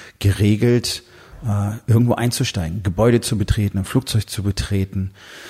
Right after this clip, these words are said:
sich so zu benehmen, dass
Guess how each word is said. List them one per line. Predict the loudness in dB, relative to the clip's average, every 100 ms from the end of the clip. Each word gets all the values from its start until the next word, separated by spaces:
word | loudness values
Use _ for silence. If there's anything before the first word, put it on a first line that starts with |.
| -18 -20 -20 -20 -6
sich | -2 -2 -2 -10
so | -10 -2 2 2
zu | 0 0 2
benehmen, | 4 4 6 6 6 4 2 -6 _ _ _
dass | -6 -4 -6 -8 -12 -14